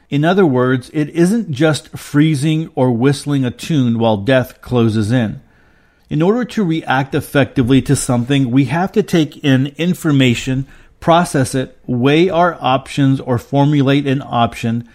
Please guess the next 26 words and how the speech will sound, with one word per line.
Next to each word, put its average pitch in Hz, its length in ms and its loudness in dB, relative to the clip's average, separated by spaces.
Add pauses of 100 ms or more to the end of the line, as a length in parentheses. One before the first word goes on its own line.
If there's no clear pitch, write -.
(180)
then 139 180 2
decide, 127 680 0
then 143 240 0
act 131 360 -4
on 127 240 -4
our 117 100 0
decision. 117 560 0 (560)
Often 175 340 0
this 170 140 0
process 135 480 -2
happens 120 460 -2
extremely 160 580 -2
quickly 135 540 0
when 127 180 0
our 123 140 2
brain, 139 600 0 (480)
our 131 120 0
brains 135 440 0
have 151 220 -2
encountered 135 500 -2
this 131 220 0
precise 139 580 -2
scenario 120 540 0
countless 143 540 -2
times 120 280 2
before, 117 540 0